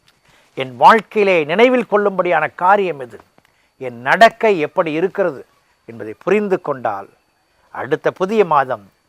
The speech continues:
இறை அருளுக்குள்ளாய் நடத்துகிற காலமாய் இருக்கும் என்பதில் மாற்றமில்லை. மனிதன் தவறு செய்கிறவன் தான், ஆனால் வாய்ப்பு, இறைவனுடைய கரம்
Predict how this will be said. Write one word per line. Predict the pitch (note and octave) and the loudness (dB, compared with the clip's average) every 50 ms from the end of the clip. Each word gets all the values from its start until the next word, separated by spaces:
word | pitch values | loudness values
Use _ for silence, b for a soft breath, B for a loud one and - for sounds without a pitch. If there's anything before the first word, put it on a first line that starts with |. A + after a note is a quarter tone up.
| _ _ _ _ _ | _ _ _ _ _
இறை | - B2 C3 D3+ D#3 | -4 0 2 4 6
அருளுக்குள்ளாய் | D#3+ F3 G3 A3+ A#3+ A3+ - - G#3 G#3 G3 F3+ E3+ | 8 8 8 8 8 6 6 6 4 6 8 6 6
நடத்துகிற | C#3+ C#3+ D3 C#3+ - - D3+ D3+ C#3 | 4 0 -4 -4 -6 -4 -4 -4 -4
காலமாய் | B2+ - C#3+ C#3 C#3+ C3+ C3+ B2 C3+ | -2 -2 0 0 0 -2 -2 -4 -2
இருக்கும் | D#3+ F#3 A#3 G#3+ - A3 F#3+ | 0 0 0 0 0 -4 -4
என்பதில் | E3 D3 C3 C3+ B2+ A#2+ A2 A2 | -4 -8 -8 -8 -8 -8 -10 -10
மாற்றமில்லை. | G#2+ G#2 G#2 G#2+ _ - A2+ A2 A2 G#2 G2 G2+ _ _ _ _ _ _ _ | -12 -12 -14 -16 _ -18 -20 -20 -20 -20 -20 -20 _ _ _ _ _ _ _
மனிதன் | _ G2+ A2 B2+ C#3 D#3 F#3 G#3 A#3 A3 G3+ F#3 B2+ G2 F2 _ _ _ _ _ _ _ _ _ _ _ _ _ _ _ - | _ -12 -4 2 4 4 4 4 2 2 2 0 0 -2 -10 _ _ _ _ _ _ _ _ _ _ _ _ _ _ _ 0
தவறு | - D#3 G#3 A#3 C4 C4+ | 2 4 6 6 6 4
செய்கிறவன் | A#3 - G3+ F3+ D3 C#3 C3 B2 A#2+ A2+ G#2 | 4 0 -2 0 0 0 0 0 -2 -4 -6
தான், | G2 G2+ F#2+ - _ _ _ _ _ _ _ _ _ _ _ _ _ _ _ _ _ _ _ _ _ _ | -12 -14 -14 -16 _ _ _ _ _ _ _ _ _ _ _ _ _ _ _ _ _ _ _ _ _ _
ஆனால் | - A#2 A#2+ C#3 C#3 C3 B2 A2 A2 | -14 -6 0 2 2 2 2 0 -4
வாய்ப்பு, | A#2+ C3+ D#3 F#3 G3+ G3 - - - E3 C#3+ A#2+ G#2 - _ _ _ _ _ | 0 4 6 6 6 4 0 -4 -2 -2 -2 -2 -4 -10 _ _ _ _ _
இறைவனுடைய | - A2+ C3 D#3+ F#3 G#3 A3 A3 G#3 G#3+ G3+ F#3 E3+ D#3+ C#3+ | -6 0 4 6 8 8 8 6 4 2 2 4 2 2 2
கரம் | - - D#3+ E3 D#3 C#3+ B2 | 2 2 4 4 4 2 2